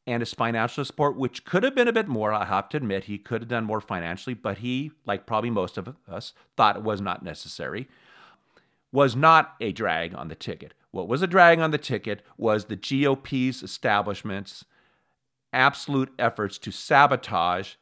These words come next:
Trump-endorsed candidates and candidates that put America first. So because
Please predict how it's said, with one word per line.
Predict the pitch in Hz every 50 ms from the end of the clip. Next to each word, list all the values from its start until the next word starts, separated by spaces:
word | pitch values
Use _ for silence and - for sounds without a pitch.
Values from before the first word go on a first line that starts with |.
| _ _ _ _ _ _ _ _ _ _ -
Trump-endorsed | - 131 127 127 123 - 123 120 117 113 110 107 - -
candidates | - 127 107 101 101 92 95 98 95 - - - _ _ -
and | 101 95
candidates | - - 131 127 127 120 113 117 110 117 117 - - - -
that | 104 90 - -
put | - - 123 - -
America | 107 98 101 107 98 98 101 98 110 98
first. | - - - 101 69 57 - - - - _ _ _ _ _ _ _ _ _ _ _ _ _ _ _
So | - - - - 160 151 170 180
because | 151 123 117 - - - - 170 135 104 104 101 95 -